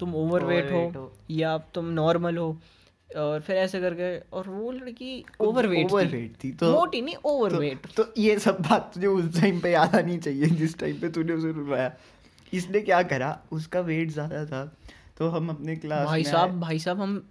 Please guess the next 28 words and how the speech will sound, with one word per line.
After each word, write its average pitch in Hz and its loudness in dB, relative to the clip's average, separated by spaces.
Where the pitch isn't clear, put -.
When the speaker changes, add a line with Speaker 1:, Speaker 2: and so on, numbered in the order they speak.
Speaker 1:
सेवंथ 165 -4
क्लास 160 -4
में 180 -8
छोटे 170 -6
बच्चे 170 -6
हैं, 185 -6
सातवीं 170 -4
क्लास 196 -2
के 247 -2
चूजे 214 0
थे 147 -2
हम। 170 -4
Speaker 2:
तो 175 -6
हम, 170 -4
Speaker 1:
पैंतीस, 190 0
Speaker 2:
हम, - -10
Speaker 1:
पैंतीस, 196 0
चालीस, 202 0
Speaker 2:
हम, 190 2
Speaker 1:
चालीस 202 2
किलो 190 0
वजन 180 0
Speaker 2:
उस-, 165 -2
Speaker 1:
था 151 0
हमारा 185 0
उस 196 -8
टाइम। 170 -6
Speaker 2:
उसने, 180 -6